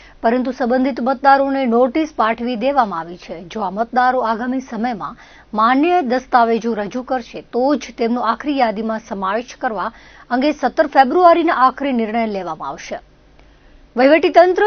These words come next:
દ્વારા રાજકીય પક્ષો સાથે બેઠક યોજીને તેમને પણ ડ્રાફ્ટ યાદી સોંપવામાં આવી છે. સામાન્ય નાગરિકો અઢાર જાન્યુઆરી સુધી યાદીમાં પોતાના નામની ખાતરી કરી શકશે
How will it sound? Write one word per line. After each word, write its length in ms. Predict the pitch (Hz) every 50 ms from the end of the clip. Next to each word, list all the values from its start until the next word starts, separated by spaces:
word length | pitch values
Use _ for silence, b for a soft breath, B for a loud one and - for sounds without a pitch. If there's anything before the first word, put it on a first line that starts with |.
| 440 339
દ્વારા 320 | 339 339 330 330 330 339
રાજકીય 460 | 320 277 262 285 277 - - 311 320
પક્ષો 500 | 339 - 277 277 - - - 294 277 311
સાથે 380 | 311 - - 247 254 254 262 269
બેઠક 440 | 220 226 240 254 233 311 339 320 -
યોજીને 600 | 269 254 269 277 240 - 240 233 208 214 233 269
તેમને 320 | 302 294 294 302 311 330 359
પણ 280 | 359 - 339 339 330 240
ડ્રાફ્ટ 360 | 214 220 220 226 247 233 -
યાદી 320 | 226 208 202 202 208 220 226
સોંપવામાં 600 | 226 - 233 214 208 202 - 220 208 208 214 226 226
આવી 200 | 214 190 185 170
છે. 240 | - - - 185 - - b b b b b b b - -
સામાન્ય 420 | - 277 269 294 320 330 330 349 359
નાગરિકો 520 | 330 277 247 262 262 302 349 330 - 349
અઢાર 360 | 330 254 233 247 262 277 302 285
જાન્યુઆરી 720 | 220 233 247 254 262 294 339 330 277 247 247 240 277 294
સુધી 400 | 294 - 254 226 254 285 294 262
યાદીમાં 500 | 226 226 226 262 247 226 220 220 247 262
પોતાના 500 | - 233 226 240 233 254 226 220 226 240
નામની 360 | 226 214 208 226 240 240 226
ખાતરી 380 | - - 254 269 262 - 226
કરી 220 | 196 - 190 185 196
શકશે 400 | 190 - 220 190 - - -